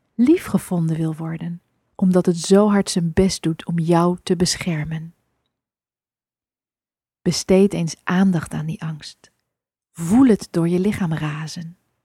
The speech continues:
Bedank het voor zijn aanwezigheid in jouw leven.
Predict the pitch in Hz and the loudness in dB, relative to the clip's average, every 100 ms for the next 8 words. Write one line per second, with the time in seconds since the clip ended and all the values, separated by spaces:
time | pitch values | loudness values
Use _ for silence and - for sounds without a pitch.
0 | _ _ _ _ _ _ _ _ _ - | _ _ _ _ _ _ _ _ _ -2
1 | 160 175 185 175 - 165 160 165 170 160 | 2 2 2 0 -2 -2 0 -2 -4 0
2 | 165 180 175 - 160 165 156 156 156 156 | 0 0 -2 -6 -6 -6 -4 -4 -4 -6
3 | 156 - 160 | -8 -10 -14